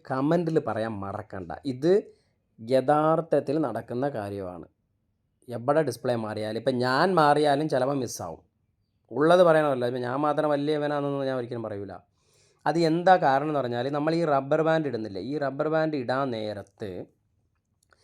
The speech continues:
നമ്മൾ ഈ റബ്ബർ ബാൻഡ് ഇടുന്ന ഭാഗം ടൈറ്റ് ആവും. അത് നിങ്ങൾ നല്ലോണം ശ്രദ്ധിക്കുക, നമ്മൾ റബ്ബർ ബാൻഡ് ഇടുന്ന ഭാഗം ടൈറ്റ് ആവും.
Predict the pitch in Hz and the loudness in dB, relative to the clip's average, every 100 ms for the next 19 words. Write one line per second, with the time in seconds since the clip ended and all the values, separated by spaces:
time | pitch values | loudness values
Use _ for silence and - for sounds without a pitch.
0 | _ _ - 180 180 175 151 147 180 180 | _ _ -4 2 4 4 2 2 4 4
1 | 170 143 147 160 196 202 196 143 139 147 | 2 -2 -2 -2 0 2 2 4 4 2
2 | 170 165 120 127 - 95 - 135 151 156 | -2 -4 -4 -6 -8 -10 -8 -6 -4 -2
3 | 147 139 151 151 117 113 107 110 135 131 | -2 -2 -2 -4 -8 -8 -8 -6 -6 -6
4 | 123 143 147 151 143 120 127 160 170 123 | -8 -8 -6 -6 -6 -6 -4 -2 -2 -4
5 | 104 127 160 104 110 - 76 | -4 -6 -8 -8 -8 -10 -12